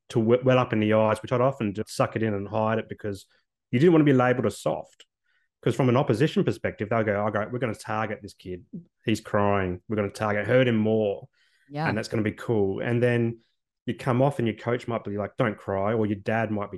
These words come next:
Speaker 1: "Don't cry on the oval." You gotta suck it up. And s-, by sucking it up, you're being a man, you're being masculine. And from a very young age, we're starting to learn this on the sports field. And so we'd come home and then we'd watch football on, on the T V. And back then, like,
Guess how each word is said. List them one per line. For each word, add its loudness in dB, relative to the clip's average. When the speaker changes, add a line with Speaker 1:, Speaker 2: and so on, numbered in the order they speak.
Speaker 1:
"Don't -4
cry -6
on -4
the 0
oval." 2
You 0
gotta 0
suck -4
it 0
up. -4
And 0
s-, -12
by 0
sucking 0
it 4
up, 0
you're 0
being 0
a -2
man, -4
you're -8
being -8
masculine. -10
And -8
from 2
a 0
very 4
young 4
age, -2
we're 0
starting 2
to 2
learn 4
this 0
on 2
the -2
sports -2
field. -14
And 2
so 2
we'd 0
come 2
home 0
and 0
then 2
we'd 0
watch -2
football -6
on, -4
on -8
the -4
T -2
V. 0
And 0
back -2
then, 0
like, -2